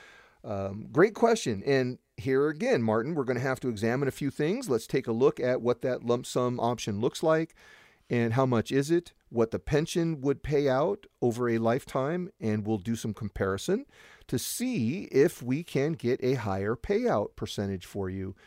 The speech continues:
If we can, then obviously we'll show that to you. In the income report, it will reveal itself, and we can focus on that. But I very much like this question. So for all of you out there that have this type of an opportunity, it is well worth the look to see if a lump sum option is worth your efforts,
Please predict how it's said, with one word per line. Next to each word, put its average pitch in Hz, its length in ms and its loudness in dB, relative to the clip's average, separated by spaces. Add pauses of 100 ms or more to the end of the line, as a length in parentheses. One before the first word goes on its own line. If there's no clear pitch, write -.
(200)
If 123 200 2
we 113 100 0
can, 156 460 0
then 123 100 2
obviously 110 340 -4
we'll 101 120 -6
show 120 240 -2
that 120 200 -4
to 123 100 -4
you. 120 260 -2
In 104 100 -2
the 98 140 -2
income 117 260 -6
report, 113 460 -2
it - 140 -4
will 101 140 -4
reveal 101 440 -2
itself, 98 480 -4 (400)
and 104 180 0
we 113 80 4
can 113 140 -2
focus 104 400 2
on 101 200 0
that. 95 360 -4 (420)
But 110 320 0
I 120 80 6
very 170 200 6
much 247 200 2
like 226 160 4
this - 140 -4
question. 151 400 2
So 113 240 2
for 120 200 0
all 175 240 8
of 147 120 -2
you 117 160 4
out 101 160 0
there 98 160 -2
that 104 140 -2
have 139 440 4
this 131 160 0
type 131 240 0
of 120 100 -6
an 127 80 0
opportunity, 120 680 -2 (380)
it 131 160 8
is 110 220 6
well 123 360 6
worth 170 340 2
the 147 80 0
look 143 360 2
to 110 100 -6
see 202 380 -4
if 107 200 -2
a 104 120 2
lump 120 280 0
sum 156 260 0
option 135 360 0
is 92 120 -6
worth 127 300 -2
your 139 220 -2
efforts, 120 420 -4